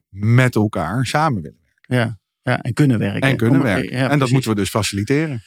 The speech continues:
Speaker 2: Wat is nou de belangrijkste drive? Ja, want jij begon van, heel voor covid hadden we wel die een beetje die drive, zeg maar, pushte van, "Jongens, we gaan het op een andere manier het inrichten."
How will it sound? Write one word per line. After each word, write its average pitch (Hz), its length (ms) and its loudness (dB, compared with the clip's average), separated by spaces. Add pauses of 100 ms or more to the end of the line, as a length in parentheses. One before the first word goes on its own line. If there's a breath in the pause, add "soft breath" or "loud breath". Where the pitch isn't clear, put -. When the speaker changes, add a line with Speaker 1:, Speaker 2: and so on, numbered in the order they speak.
(280 soft breath)
Speaker 2:
Wat 175 260 0
is 220 100 0
nou 208 200 2
de 175 80 0
belangrijkste 165 560 0
drive? 135 360 0
Ja, 113 100 2
want 107 120 0
jij 127 100 0
begon 131 420 0
van, 110 200 0
heel 113 140 2
voor 139 240 -2
covid 123 320 -2
hadden 117 260 -2
we 101 80 -6
wel 156 340 0 (100)
die 160 220 -4
een 160 60 -2
beetje 156 280 -2
die 139 120 0
drive, 143 340 -2
zeg 147 200 -6
maar, 139 140 0
pushte 123 640 -2
van, 131 220 -6
"Jongens, 127 220 0
we 127 80 -6
gaan 123 180 -2
het 120 120 -2
op - 80 -16
een - 60 -2
andere 135 220 0
manier 120 260 0
het 117 100 -6
inrichten." 175 640 -2